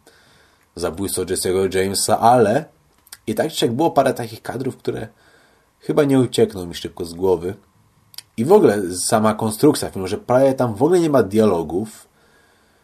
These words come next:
To, co się dzieje, jest nawet ciekawe i jestem cały czas właśnie ciekaw, kim jest ten ko-, główny koleś, czemu on ucieka, czemu on może zabić wszystkich w mgnieniu oka i o co, o co chodzi w ogóle. I był ciekawie zrobiony.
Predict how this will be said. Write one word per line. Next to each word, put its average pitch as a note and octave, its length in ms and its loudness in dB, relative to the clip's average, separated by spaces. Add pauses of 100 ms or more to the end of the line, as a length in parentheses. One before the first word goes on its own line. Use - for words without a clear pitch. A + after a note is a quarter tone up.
(160)
To, D3+ 100 -2
co F3 100 0
się D#3+ 140 0
dzieje, D3 140 4
jest C3 140 2
nawet - 240 0
ciekawe E2 640 0
i G#2 220 -8 (180)
jestem G#2+ 220 -12
cały G#2 180 -6
czas G#2 100 -6
właśnie G2+ 220 -8
ciekaw, - 320 -12
kim D3+ 180 -4
jest - 140 -4
ten G#2+ 140 -4
ko-, - 140 -14
główny A2 380 -4
koleś, F2+ 400 -4
czemu D3+ 360 0
on A2 100 0
ucieka, A#2+ 340 -4
czemu A#2+ 320 0
on A#2 300 0 (1300)
może B2 460 2
zabić A#2 340 2
wszystkich A2 380 -4
w F#2+ 40 -12
mgnieniu G#2+ 280 0
oka G#2+ 580 0
i G2 200 -12 (640)
o D#3 100 4
co, - 80 0
o E3+ 40 4
co D3 140 0
chodzi G2+ 260 0
w D#2+ 60 -8
ogóle. D#2 300 -8 (560)
I - 80 -2
był G#3+ 100 0
ciekawie F3+ 380 4
zrobiony. E2 560 -2